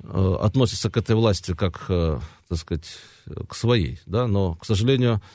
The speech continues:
мы помним и эпизоды сорок первого, сорок второго годов во время немецкой оккупации.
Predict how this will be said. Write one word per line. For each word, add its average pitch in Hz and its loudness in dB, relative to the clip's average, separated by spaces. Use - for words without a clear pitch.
мы 110 2
помним 113 4
и 104 2
эпизоды 95 0
сорок 95 -2
первого, 98 2
сорок 92 -2
второго 90 0
годов 147 0
во 101 4
время 95 4
немецкой 104 0
оккупации. 73 -6